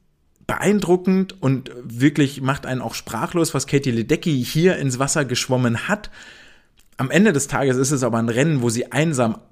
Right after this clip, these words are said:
vorne ihre Kreise zieht. Relativ schnell wird deutlich, das wird ein neuer Weltrekord. Das war ja auch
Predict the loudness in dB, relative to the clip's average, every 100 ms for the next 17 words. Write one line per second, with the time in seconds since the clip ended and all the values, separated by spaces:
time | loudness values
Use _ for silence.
0 | _ -14 -2 0 0 -2 -4 -6 -8 -2
1 | 0 0 0 0 0 -2 -2 0 0 0
2 | 0 0 -2 -6 -6 -2 4 4 4 2
3 | 2 2 0 -6 -8 -6 0 0 0 -2
4 | 0 0 0 0 -2 -6 -6 -6 -6 -8
5 | -16 -12 -4 0 0 -2 -6